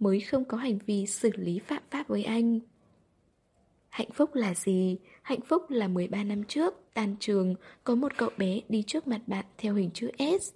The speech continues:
Và mười ba năm sau, vẫn là cậu bé đó ôm bạn vào lòng, rồi mặt dày nói: "Cố Thanh Khê,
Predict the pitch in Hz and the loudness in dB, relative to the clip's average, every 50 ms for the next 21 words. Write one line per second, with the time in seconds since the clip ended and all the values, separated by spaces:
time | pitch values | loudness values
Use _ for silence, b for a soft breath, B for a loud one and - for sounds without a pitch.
0 | b b b b b b b b b b b _ _ - - 208 196 185 175 175 | b b b b b b b b b b b _ _ -4 -2 -2 0 0 0 0
1 | 180 180 180 - 208 208 208 208 208 208 - - 233 220 220 226 226 220 226 B | 0 0 0 -2 -2 -2 0 0 -2 -2 -2 -2 -2 0 2 2 2 2 0 B
2 | B B B _ - 277 330 330 - 311 262 214 - - 208 - - 202 208 214 | B B B _ 2 2 4 2 0 0 0 0 0 -2 -4 -2 -2 -2 -4 -2
3 | - 196 190 190 202 - - - - - 233 214 202 208 208 - - - 190 180 | -2 -2 -2 -2 -2 -4 -6 -2 0 2 2 2 2 -2 -4 -4 -4 -4 -4 -2
4 | 180 185 185 185 180 180 180 175 B B B B B - - 233 214 208 196 196 | -2 -2 -2 -2 -2 -2 -2 -4 B B B B B -4 0 2 4 4 4 2
5 | 202 202 202 - - - 190 180 175 170 175 170 170 175 180 185 220 294 381 - | 0 -2 -4 -4 -4 -4 -2 -2 -2 -2 -4 -4 -4 -2 -2 -2 -2 -2 -2 -4
6 | - _ _ _ _ _ _ _ _ _ _ _ _ _ _ _ _ - 208 185 | -6 _ _ _ _ _ _ _ _ _ _ _ _ _ _ _ _ 4 4 4
7 | 185 - - 262 226 214 - - 220 214 220 220 220 214 | 4 2 0 0 0 0 0 2 4 6 6 6 4 4